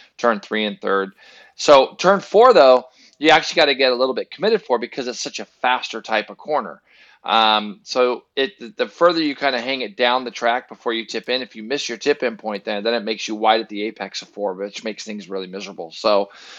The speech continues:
makes you late on the gas and that kinda stuff. So, but yeah, I mean, Laguna just is a different type of place, um, in certain regards. But again, you've gotta be able to flow that place. Like, you can't go charging into turn six, 'cause if you miss your marker going into six,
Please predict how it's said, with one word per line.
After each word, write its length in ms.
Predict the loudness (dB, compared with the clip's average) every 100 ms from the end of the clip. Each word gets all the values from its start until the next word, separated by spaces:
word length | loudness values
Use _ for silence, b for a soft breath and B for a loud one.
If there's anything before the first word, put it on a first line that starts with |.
| B 0
makes 180 | 2
you 60 | 2
late 200 | 4 4
on 120 | 4
the 80 | 0
gas 480 | 2 6 6 2 -4
and 80 | -10
that 120 | -8
kinda 200 | -10 -10
stuff. 240 | -8 -4
So, 320 | 4 6 6 B B B B B
but 200 | 2 4
yeah, 300 | 8 8 8
I 80 | 4
mean, 260 | 0 -2 -2
Laguna 360 | -4 0 0 0
just 220 | -2 -4
is 140 | -2
a 100 | 0
different 320 | -2 -4 -6
type 160 | -4 -4
of 120 | -4
place, 420 | -2 0 0 -4 -10 0
um, 540 | 4 6 4 2 -6 -14 _ _ -16 -6
in 160 | -6
certain 320 | -4 -2 -2 -2
regards. 640 | 0 4 4 2 -6 -18 b b b -2
But 100 | 0
again, 400 | 2 2 2 -2
you've 220 | -6 -2
gotta 220 | 4 4
be 100 | 4
able 180 | 2 2
to 60 | -4
flow 280 | 0 2 2
that 180 | -2
place. 200 | -6 -10
Like, 100 | -10
you 80 | -10
can't 260 | -4 -2 -2
go 100 | -4
charging 460 | 2 2 2 -2
into 160 | -6 -6
turn 220 | -6 -8
six, 340 | -6 -8 -6 -8
'cause 120 | -8
if 140 | -8
you 100 | -8
miss 220 | -8 -6
your 100 | -4
marker 320 | 2 0 0 -6
going 280 | -6 -4
into 160 | -8 -10
six, 420 | -8 -6 -6 -12